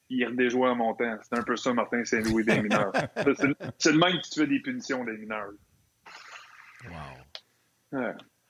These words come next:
Speaker 2: Hey, Denis,
Speaker 3: C'est le fun.
Speaker 2: c'était bien le fun. T'es bien
Speaker 3: Salutations.
Speaker 2: fait d'être, euh, venu avec nous autres, euh, aujourd'hui. C'est toujours le fun, euh, quand t'es là, puis c'est pas juste à cause de la camisole, je t'en passe un papier.
Speaker 1: <laughs> Bon, ben, c'est
Speaker 3: Euh,
Speaker 1: bon. On se trouve une autre,
Speaker 3: salutations
Speaker 1: on trouvera un autre
Speaker 3: à
Speaker 1: moyen d'être
Speaker 3: Igor.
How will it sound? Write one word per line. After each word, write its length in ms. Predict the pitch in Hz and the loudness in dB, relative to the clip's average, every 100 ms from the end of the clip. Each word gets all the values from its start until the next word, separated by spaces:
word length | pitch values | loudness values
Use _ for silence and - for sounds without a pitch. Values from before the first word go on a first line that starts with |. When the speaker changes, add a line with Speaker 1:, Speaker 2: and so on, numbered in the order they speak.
| _ _ _ - | _ _ _ -2
Speaker 2:
Hey, 140 | 160 | 0
Denis, 240 | 160 170 | 2 2
Speaker 3:
C'est 80 | 196 | 4
le 0 | |
fun. 60 | 202 | 4
Speaker 2:
c'était 120 | 156 | 4
bien 140 | 151 | 4
le 60 | 180 | 2
fun. 180 | 143 175 | 2 2
T'es 80 | 175 | 4
bien 140 | 269 233 | 4 6
Speaker 3:
Salutations. 240 | 180 165 | 6 4
Speaker 2:
fait 140 | 180 180 | 2 2
d'être, 320 | 151 147 - | 2 2 2
euh, 260 | 147 139 135 | 2 4 2
venu 220 | 135 156 | 0 0
avec 160 | 151 | 0
nous 200 | 143 135 | 0 0
autres, 320 | 131 143 143 135 | 2 2 0 0
euh, 720 | 127 123 123 120 117 117 113 | 2 2 0 0 0 -2 -4
aujourd'hui. 480 | - 123 127 120 117 | -2 0 0 0 -4
C'est 80 | 135 | -4
toujours 220 | 139 143 | -2 0
le 140 | 147 135 | 0 0
fun, 280 | - 139 139 123 | 0 0 0 -2
euh, 180 | 117 113 | -2 -2
quand 140 | 117 | -2
t'es 140 | 113 117 | -2 -2
là, 120 | 135 | -2
puis 100 | 135 | -4
c'est 60 | |
pas 140 | - 123 | -2 0
juste 220 | 120 117 | 0 -2
à 40 | |
cause 200 | 120 123 | -4 -4
de 60 | 113 | -4
la 40 | |
camisole, 420 | 110 113 107 113 117 | -2 -4 -2 -2 -2
je 60 | |
t'en 140 | - 104 | -2 -4
passe 200 | 107 101 | -6 -6
un 40 | |
papier. 260 | 101 98 - | -10 -14 -8
Speaker 1:
<laughs> 1040 | - - - - - 165 - 170 - 160 - | -6 -6 -6 -2 0 0 0 0 0 -2 0
Bon, 180 | 143 139 | 2 2
ben, 120 | 135 | 2
c'est 120 | - | 0
Speaker 3:
Euh, 20 | |
Speaker 1:
bon. 240 | 135 131 127 | -4 -2 -2
On 40 | |
se 40 | 127 | -2
trouve 220 | 156 143 | -2 0
une 60 | 151 | 0
autre, 80 | 151 | 2
Speaker 3:
salutations 500 | 170 190 220 180 170 | 2 0 2 4 4
Speaker 1:
on 40 | |
trouvera 100 | 175 | 4
un 60 | 214 | 6
autre 80 | 190 | 6
Speaker 3:
à 80 | 156 | 4
Speaker 1:
moyen 120 | 175 | 4
d'être 120 | 190 | 2
Speaker 3:
Igor. 400 | 190 202 202 202 | 4 6 6 6